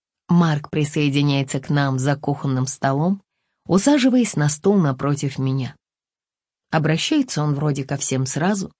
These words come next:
но я понимаю, что на самом-то деле вопрос адресован мне из-за того, что случилось прошлой ночью. При всех своих провалах в памяти обычно я могу вспомнить тот факт,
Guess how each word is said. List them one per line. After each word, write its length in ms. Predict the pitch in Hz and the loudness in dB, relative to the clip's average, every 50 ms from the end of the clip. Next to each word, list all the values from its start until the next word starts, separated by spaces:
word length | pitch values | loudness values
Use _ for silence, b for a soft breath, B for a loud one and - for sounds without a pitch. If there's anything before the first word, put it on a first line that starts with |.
| _ _ _ _ _ _ _ _ | _ _ _ _ _ _ _ _
но 120 | - 151 170 | 0 2 4
я 180 | 190 220 285 | 6 6 6
понимаю, 420 | 269 311 285 277 262 262 269 269 254 | 6 6 6 8 8 8 6 6 4
что 200 | - - 202 196 | 2 2 4 4
на 160 | 196 196 190 | 4 4 4
самом-то 600 | - - 220 240 226 208 175 143 147 - 139 135 | 2 2 2 4 4 4 2 0 0 0 0 0
деле 360 | 131 135 143 135 131 131 127 | 0 2 0 2 2 2 2
вопрос 440 | 135 139 147 147 160 160 160 151 - | 2 2 2 2 2 2 2 2 0
адресован 680 | 151 143 139 147 147 - - 151 143 139 135 135 135 135 | 0 0 0 0 0 0 0 0 0 0 0 0 0 0
мне 320 | 135 135 139 147 151 151 _ _ _ _ _ _ _ _ _ _ | 0 0 0 -2 -4 -6 _ _ _ _ _ _ _ _ _ _
из-за 260 | - 170 180 175 185 | 0 2 4 4 4
того, 280 | 180 - 196 196 214 196 | 2 2 2 2 2 0
что 200 | - - - 143 | -2 -4 -6 -6
случилось 600 | - - 139 143 135 - - 147 135 135 135 131 | -4 -2 -2 -2 -2 -2 -4 -2 -2 -2 -2 -4
прошлой 440 | - - 139 135 131 - - 143 139 | -6 -6 -6 -6 -6 -6 -4 -4 -4
ночью. 480 | 135 131 127 127 127 - - - - - _ _ _ _ _ _ _ _ _ _ _ _ _ _ - | -2 -2 -4 -4 -6 -8 -10 -12 -14 -16 _ _ _ _ _ _ _ _ _ _ _ _ _ _ 0
При 160 | - 160 165 | 0 0 2
всех 240 | - - 262 269 262 | 2 2 2 2 2
своих 340 | - - 156 156 151 147 | 0 0 0 0 0 -2
провалах 520 | - - 156 147 139 143 139 143 143 139 - | -2 0 0 2 2 2 0 0 -2 -4 -6
в 60 | - | -4
памяти 400 | - 151 151 147 143 135 - 156 | -2 0 2 2 0 0 0 0
обычно 500 | 139 135 139 139 170 196 196 - - 151 | 0 0 2 0 0 0 0 -2 -2 0
я 80 | 139 139 | 0 2
могу 240 | 143 139 131 139 | 0 0 0 -2
вспомнить 600 | 139 - - - - 156 156 151 147 143 143 147 - | -4 -4 -6 -4 -2 0 2 2 2 2 0 -2 -4
тот 180 | - 135 135 - | -6 -6 -6 -6
факт, 420 | - - 170 170 185 - - - | -8 -6 -4 -4 -4 -6 -12 -18